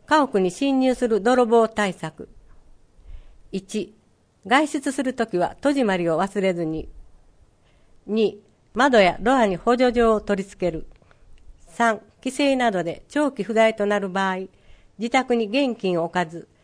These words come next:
預貯金の通帳と印鑑は別々にしてください。乗り物盗難対策。自転車の鍵かけを忘れない。自転車やオートバイはツーロックにする。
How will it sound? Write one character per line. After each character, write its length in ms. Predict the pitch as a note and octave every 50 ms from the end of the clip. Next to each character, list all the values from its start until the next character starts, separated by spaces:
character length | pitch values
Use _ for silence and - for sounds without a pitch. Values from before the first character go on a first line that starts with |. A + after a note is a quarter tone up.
| _ _ _ -
預 240 | G3 G#3+ G#3+ - D4
貯 80 | C#4
金 200 | - A3 G3+ F#3
の 100 | F3+ E3+
通 300 | E3 - - A#3+ A#3+ A3+
帳 240 | A#3 - A3 G#3 G#3
と 300 | G#3 - F#3+ F3+ - - -
印 220 | F3+ A3 B3 B3
鑑 280 | A#3+ - A3+ G#3+ G#3 G3+
は 120 | G3 - -
別 260 | E3+ A#3 A#3 - B3
々 240 | A#3 B3 B3 - A3+
に 100 | A3 G#3+
し 60 | G#3+
て 100 | - G#3
く 80 | G3+
だ 120 | F3+ G3 F#3
さ 200 | - - F3+ E3+
い。 100 | D#3+ - _ _ _ _ _ _ _ _ _ - - - - - _ _ _ _ _ _ _ _ _ _ _ _ _
乗 140 | - A3+ C4+
り 100 | D4 D#4
物 240 | D4 C#4+ C#4 C#4 C4+
盗 260 | C4+ - C4+ C4 C4
難 240 | B3+ B3 A#3+ A#3 A#3
対 220 | A#3 - A#3 G#3
策。 380 | F#3+ - F#3 E3 - - E3 - _ _ _ - - - - - - - - - - - - - _ _ _ _ _ _ _
自 100 | - G#3
転 240 | G#3+ - D#4 D#4 C#4
車 140 | - G#3 F#3
の 100 | F3+ F3+
鍵 260 | - A#3 A#3 A3+ A3
か 120 | - A3+
け 160 | G#3 - F#3+ F3+
を 80 | D#3+
忘 200 | E3+ F3+ - -
れ 140 | F#3 F#3 F3+
な 160 | F3 E3+ D#3+
い。 100 | E3 - _ _ - - - - - - - - - _ _ _ _ _ _ -
自 80 | F#3 A3+
転 280 | A#3 - D#4 D#4 D4
車 160 | C4 - G3+ F#3+
や 160 | F#3+ F#3 F3
オ 160 | A3+ C4 C4+
ー 20 |
ト 140 | C4 C4+ B3
バ 180 | G3+ G3+ F#3 F3+
イ 80 | F3
は 180 | E3+ D#3+ D#3 F#3 G3+ - _
ツ 120 | - C#4+
ー 120 | D4+ D4+ C4+
ロ 100 | C4+ C4+
ッ 40 |
ク 180 | C4 - - F#3+
に 120 | F3+ E3
す 160 | D#3 - - D#3+
る。 160 | D#3 D#3